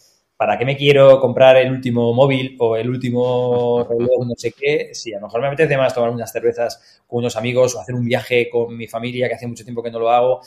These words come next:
Y yo creo que, claro, Estados Unidos es un país muy, muy particular porque tú te puedes coger un sabático seis meses, vuelves y otra vez tienes tu empleo,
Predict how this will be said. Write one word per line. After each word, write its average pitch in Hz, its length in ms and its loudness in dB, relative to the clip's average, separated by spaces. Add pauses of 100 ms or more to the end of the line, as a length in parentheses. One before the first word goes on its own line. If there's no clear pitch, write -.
(360)
Y 113 60 -14
yo 120 100 -2
creo 151 180 6
que, 131 320 0 (220)
claro, 139 180 6
Estados 135 300 2
Unidos 147 580 2 (120)
es - 140 -16
un 131 120 -4
país 131 220 4
muy, 135 240 -2
muy 120 120 -2
particular 113 680 0
porque 117 220 -4
tú - 140 -12
te 127 80 -4
puedes 135 460 -4
coger - 420 -4
un 127 80 -10
sabático 120 420 0
seis 113 200 -4
meses, 123 280 -4
vuelves 123 440 0
y 120 140 -2
otra 117 180 0
vez 117 80 0
tienes 127 180 -4
tu - 80 -10
empleo, 117 640 0